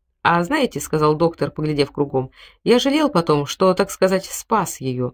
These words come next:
Были со мной и другие случаи в этом роде. А зачем, позвольте спросить, я вмешивался?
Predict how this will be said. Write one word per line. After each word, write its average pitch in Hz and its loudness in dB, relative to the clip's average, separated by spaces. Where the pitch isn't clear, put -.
Были 294 4
со 277 2
мной 269 2
и 240 0
другие 247 0
случаи 165 -4
в 135 -4
этом 143 -2
роде. 135 -2
А 165 0
зачем, 190 -2
позвольте 247 2
спросить, 226 -4
я 214 0
вмешивался? 165 -4